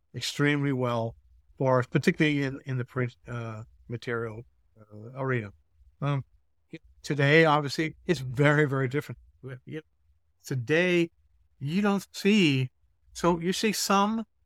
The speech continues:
television ads for Coke, but the majority of the communication today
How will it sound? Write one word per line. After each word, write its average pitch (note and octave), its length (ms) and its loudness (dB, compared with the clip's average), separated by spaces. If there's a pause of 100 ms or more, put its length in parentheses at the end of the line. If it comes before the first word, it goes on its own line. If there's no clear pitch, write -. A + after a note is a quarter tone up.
(240)
television D#3 500 2
ads C3 340 0
for - 140 -14
Coke, A#2+ 320 -6 (880)
but C#3 160 -4 (160)
the C#3 200 -6
majority C#3+ 800 0 (420)
of B2+ 280 0
the B2+ 100 -2
communication B2+ 720 -2
today A#2 480 -2